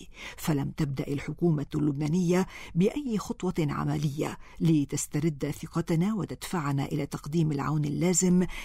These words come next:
للحؤول دون سقوط هذا البلد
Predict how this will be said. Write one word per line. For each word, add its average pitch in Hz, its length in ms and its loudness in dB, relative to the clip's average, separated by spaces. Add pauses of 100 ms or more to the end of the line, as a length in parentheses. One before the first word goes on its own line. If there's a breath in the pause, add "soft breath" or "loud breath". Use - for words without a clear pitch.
(120)
للحؤول 208 760 2
دون 226 400 0
سقوط 214 560 -2
هذا 170 500 2
البلد 147 600 0